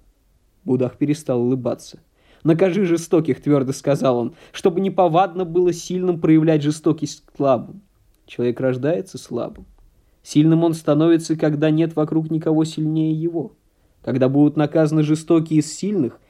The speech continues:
их место займут сильные из слабых, тоже жестокие. Так придется карать всех, а я не хочу этого.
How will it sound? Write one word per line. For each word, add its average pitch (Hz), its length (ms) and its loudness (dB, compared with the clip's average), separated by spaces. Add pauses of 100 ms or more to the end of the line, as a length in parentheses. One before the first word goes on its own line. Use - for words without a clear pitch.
(120)
их 135 160 -2
место 143 320 0
займут 156 360 0
сильные 151 400 2
из 156 120 -6
слабых, 147 520 0 (280)
тоже 131 280 2
жестокие. 147 680 -6 (320)
Так 120 200 -2
придется 139 480 0
карать 143 320 0
всех, - 460 -8 (260)
а 123 80 -4
я 123 120 2
не 131 100 0
хочу 160 340 -4
этого. - 360 -6